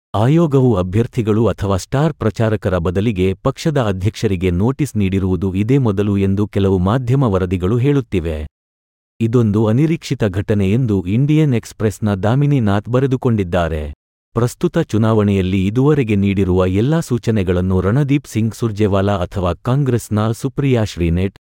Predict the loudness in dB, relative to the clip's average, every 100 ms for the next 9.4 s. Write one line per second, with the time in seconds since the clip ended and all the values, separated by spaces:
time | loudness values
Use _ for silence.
0 | _ _ _ 0 2 2 0 0 0 0
1 | -4 -2 -2 -2 -2 -4 -4 -2 -2 -2
2 | -2 -2 -2 -2 -2 0 -2 0 0 0
3 | -2 0 0 0 -2 -2 -2 0 0 2
4 | 2 2 0 0 0 0 0 0 -2 -2
5 | -2 0 0 2 0 0 -2 -4 -6 -12
6 | _ _ _ _ _ _ -2 0 2 2
7 | 2 0 0 -2 0 -2 0 0 2 0
8 | 0 -4 -4 -2 0 0 0 0 0 0
9 | -2 -4 -4